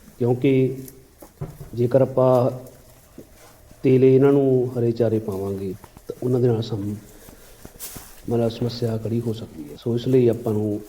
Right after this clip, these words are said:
ਪਿਛਲੇ ਪਹਿਰ ਸ਼ਾਮ ਨੂੰ ਇਹਨਾਂ ਨੂੰ ਹਰੇ ਚਾਰੇ ਜਿਹੜੇ ਉਹ ਪਾਉਣੇ ਚਾਹੀਦੇ ਆ ਆਪਣੀ ਲੋੜ ਮੁਤਾਬਕ।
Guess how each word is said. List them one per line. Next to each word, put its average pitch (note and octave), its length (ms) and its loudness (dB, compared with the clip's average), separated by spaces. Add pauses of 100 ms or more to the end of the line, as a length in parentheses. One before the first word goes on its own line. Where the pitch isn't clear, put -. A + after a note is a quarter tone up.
(240)
ਪਿਛਲੇ A#2 320 -4
ਪਹਿਰ A#2+ 260 -2
ਸ਼ਾਮ G2+ 420 -8
ਨੂੰ G2 200 -4 (720)
ਇਹਨਾਂ A#2+ 200 0
ਨੂੰ A2+ 140 -2
ਹਰੇ G#2 180 -4
ਚਾਰੇ F2+ 380 -8
ਜਿਹੜੇ G2 160 -6
ਉਹ E2 240 -8 (800)
ਪਾਉਣੇ G#2 300 -4
ਚਾਹੀਦੇ F#2+ 520 -6
ਆ G#2+ 100 -6 (840)
ਆਪਣੀ G#2+ 360 -8
ਲੋੜ F#2 280 -8
ਮੁਤਾਬਕ। G2 460 -8